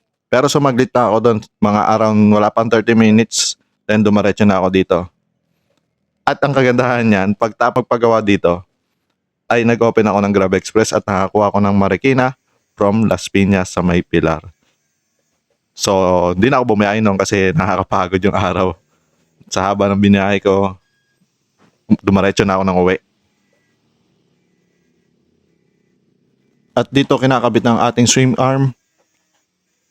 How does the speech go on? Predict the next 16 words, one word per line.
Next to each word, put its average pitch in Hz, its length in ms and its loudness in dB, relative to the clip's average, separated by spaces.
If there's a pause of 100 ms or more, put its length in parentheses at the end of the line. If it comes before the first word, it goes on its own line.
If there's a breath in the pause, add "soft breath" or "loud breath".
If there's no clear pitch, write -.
(200)
ang 104 240 0
brake 123 320 0 (160)
caliper. 135 640 0 (1700)
Siyempre, 127 400 0
pinagtutulungan 113 640 0
na 120 80 2
nila 113 240 2
para 98 160 -2
mapabilis. 98 880 -2 (320)
Medyo 113 240 2
nahirapan 127 400 2
pa 120 160 0
sila 123 160 2
dyan 120 160 2
sa 120 80 -2
brake 107 320 0